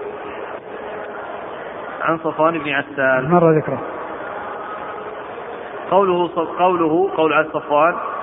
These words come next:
Speaker 1: "كان يأمرنا ألا ننزع"، فهل إنه يقال الآن لمن عليه، آه، الخف: "ألا يجب عليك"، أو الأفضل لك أن تبقى على المسح ولا تنزعهما؟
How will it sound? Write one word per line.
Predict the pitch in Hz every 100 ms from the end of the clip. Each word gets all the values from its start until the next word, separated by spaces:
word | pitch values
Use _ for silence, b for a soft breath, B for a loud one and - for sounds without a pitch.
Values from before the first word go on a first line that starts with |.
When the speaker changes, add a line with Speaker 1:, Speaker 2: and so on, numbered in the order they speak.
| - -
Speaker 1:
"كان | - 180 180
يأمرنا | 175 170 156 196 190 185 190 196
ألا | 175 170 175
ننزع"، | 165 147 135 120 - - - - - - - - - - - - - - - - -
فهل | 160 190 214 202
إنه | 175 170
يقال | 170 165 180 175
الآن | 147 160 175
لمن | 160 156
عليه، | 135 151 147 131 80
آه، | 76 71
الخف: | 117 - - - - - - - - - - - - - - - - -
"ألا | 143 139 127
يجب | 143 185 185 160
عليك"، | 151 175 190 - 135
أو | 156 165 - - - 147
الأفضل | 156 220 180 175 156
لك | 180 -
أن | - 151
تبقى | 180 - 160 160
على | 147 143 139 -
المسح | 135 156 - B B - -
ولا | 156 196
تنزعهما؟ | 160 151 135 120 123 131 123